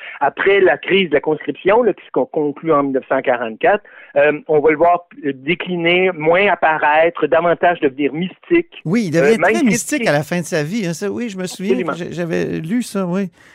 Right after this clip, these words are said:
Speaker 1: Et ça va amener sa rupture avec les jeunes nationalistes. Il prendra pas le virage de Lionel Groulx, d'André Laurando, en somme de Gérard Filion, des,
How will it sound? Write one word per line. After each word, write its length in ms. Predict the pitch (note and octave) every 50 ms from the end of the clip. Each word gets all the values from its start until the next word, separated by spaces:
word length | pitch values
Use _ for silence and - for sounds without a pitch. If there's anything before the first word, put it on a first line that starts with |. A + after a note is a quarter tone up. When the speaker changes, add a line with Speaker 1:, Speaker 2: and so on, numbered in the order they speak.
| _ _ _ _ - - - - - _ _ _ -
Speaker 1:
Et 160 | C#3 C#3 C#3 -
ça 80 | F3 D#3
va 100 | E3+ F3+
amener 240 | F3 F#3 A3 -
sa 140 | - - F#3
rupture 320 | D#3 E3 D#3+ - - C4 C4+
avec 200 | G#3 F3 D3+ -
les 120 | C#3 C3
jeunes 180 | C#3 D#3 C#3 C#3+
nationalistes. 720 | C#3 B2+ - D#3 C#3 C#3 C3+ C3+ C#3+ D3 C#3+ - - - F#2+ - - - - -
Il 20 | -
prendra 300 | - - E3+ E3+ D#3 D#3+ D#3
pas 100 | A3+ A#3
le 60 | G#3+
virage 340 | E3 D#3 D3 F3 F#3+ - -
de 80 | F3+ C#3 D#3 B2+ A2+ A#2+
Lionel 340 | C3+ D3 D3+ D3+ D3+ D3+
Groulx, 380 | D3 D3 D3+ E3+ G3 G3+ G#3 F#3+
d'André 720 | D#3 C#3+ C3+ C3+ C#3 C#3 D3 D3 D3+ D#3 D3+ D3 D3 E3 F3+
Laurando, 600 | F3 E3 D3+ D3 D#3 D3+ C#3+ C#3+ E3 F#3 G#3+ G#3 - - - - -
en 120 | - C#3+ D#3
somme 200 | - G3 - C#3+ B2+
de 240 | D3 C#3 B2+ B2
Gérard 300 | A#2+ C#3+ D#3 E3+ F#3 E3+
Filion, 380 | - - C#3+ B2+ C#3+ E3+ G#3 A3+
des, 200 | - F#3 F3 -